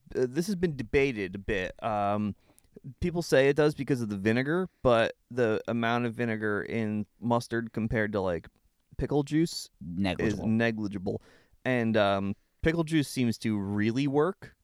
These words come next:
Speaker 1: Um, but, uh, but mustard, uh, I think people, I think some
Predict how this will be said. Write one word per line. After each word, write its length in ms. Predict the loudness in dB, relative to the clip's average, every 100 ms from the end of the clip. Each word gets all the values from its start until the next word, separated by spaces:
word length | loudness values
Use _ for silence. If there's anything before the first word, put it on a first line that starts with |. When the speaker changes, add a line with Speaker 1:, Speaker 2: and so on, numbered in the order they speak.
| _ _ _ _ _ -2
Speaker 1:
Um, 680 | 2 2 2 0 -2 -4 _ _ -20 -18 -2
but, 280 | 0 0 -2
uh, 220 | 0 0
but 180 | -2 2
mustard, 560 | 0 0 -2 -2 -6 -14 -8
uh, 220 | -6 -4
I 120 | -6
think 260 | -6 -8 -8
people, 280 | -8 -8 -8
I 60 |
think 180 | -8 -12 _
some 180 | -10 -10